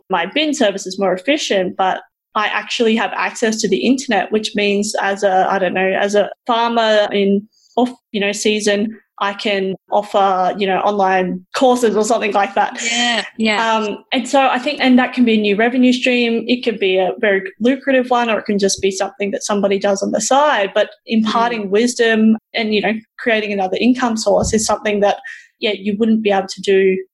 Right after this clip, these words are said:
Speaker 1: if you didn't have this level of connectivity potentially.
Speaker 2: Yeah, you're absolutely right. And I think the summary of everything that you've sort of said there is we're resourceful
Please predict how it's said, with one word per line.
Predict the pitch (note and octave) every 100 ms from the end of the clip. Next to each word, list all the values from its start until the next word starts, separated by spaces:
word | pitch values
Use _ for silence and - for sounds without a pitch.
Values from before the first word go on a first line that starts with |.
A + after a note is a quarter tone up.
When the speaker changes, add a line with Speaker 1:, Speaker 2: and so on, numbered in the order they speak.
| -
Speaker 1:
if | G#3 G#3+
you | G3
didn't | F#3 G3 F#3+
have | - G3 F#3+ F#3+
this | G3+ - G#3
level | G3 F#3+
of | G3 -
connectivity | - - - G3+ G3 -
potentially. | - - G3 - - - - _
Speaker 2:
Yeah, | A3 G3+ F3+ F3
you're | - G#3+
absolutely | G#3+ - G3 E3
right. | F3+ F#3 F3+
And | F#3
I |
think | - A3 -
the | G3+
summary | - F3 F3+ G3 F#3 F3+
of | E3+ - -
everything | F#3+ G3+ G#3 A3
that | F#3+
you've | F3
sort | - F3+
of | E3+
said | F#3 F3 -
there | F3 F3+
is | F#3 F#3 - - - - _ -
we're | F#3+
resourceful | F#3 F#3 F3+ F3 F3 G#3+ - - D#4+